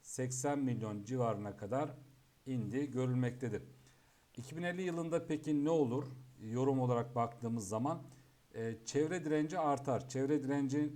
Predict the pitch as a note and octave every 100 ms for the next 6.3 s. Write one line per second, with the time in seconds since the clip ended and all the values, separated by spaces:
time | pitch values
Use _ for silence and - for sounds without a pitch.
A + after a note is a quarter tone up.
0 | - B2 B2+ C3+ C3 C3+ C3+ D#3+ - C3+
1 | C3 C3+ C#3 C3 C3 B2+ B2+ C3 D3+ -
2 | B2+ B2+ C3 C3 A#2+ D3+ D#3 B2+ B2 A#2+
3 | C#3+ B2+ A#2 G#2+ A2+ D3 B2+ B2 A2 -
4 | C3 A2 - C3+ C3+ C3 B2+ A2 C#3 -
5 | - - - - - D3 C#3 A#2+ G2+ G#2
6 | A#2+ C#3